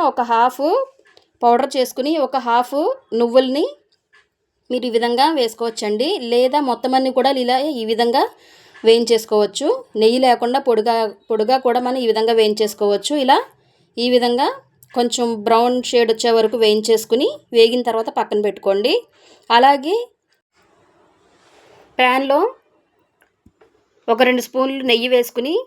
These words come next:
ఖర్జూరాన్ని ఇలా ముందుగానే పేస్ట్ చేసుకుని పెట్టుకోవాలండి.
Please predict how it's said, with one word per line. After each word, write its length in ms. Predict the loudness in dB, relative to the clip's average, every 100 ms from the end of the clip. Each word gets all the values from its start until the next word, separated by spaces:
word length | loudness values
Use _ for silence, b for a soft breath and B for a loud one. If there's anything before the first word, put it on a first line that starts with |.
| _ _ _ _
ఖర్జూరాన్ని 560 | -4 -2 2 2 2 0
ఇలా 120 | -4
ముందుగానే 460 | -6 -6 -4 -4
పేస్ట్ 300 | -2 -4 -2
చేసుకుని 260 | -4 -4 -4
పెట్టుకోవాలండి. 760 | -4 -2 0 2 2 0 0